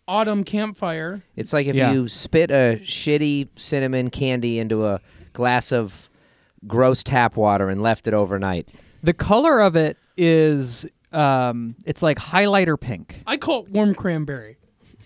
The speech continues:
Speaker 3: There's nothing warm about it. It's unnatural.
Speaker 1: Yeah.
Speaker 3: It's like if you ran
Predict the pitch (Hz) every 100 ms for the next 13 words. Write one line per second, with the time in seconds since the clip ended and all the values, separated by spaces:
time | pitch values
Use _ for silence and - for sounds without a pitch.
0 | _ _ _ - 170 156 208 - 233 202
1 | 185 175 143 123 110 98 - 175 160 -
2 | - 175 202 202 208 202 - _ _ _
3 | _ 135 139 131 - 117 95 131 185 -
4 | _ 135 165 156 185 175 165 180 160 175
5 | 170 160 156 - - 143 156 156 151 147
6 | 139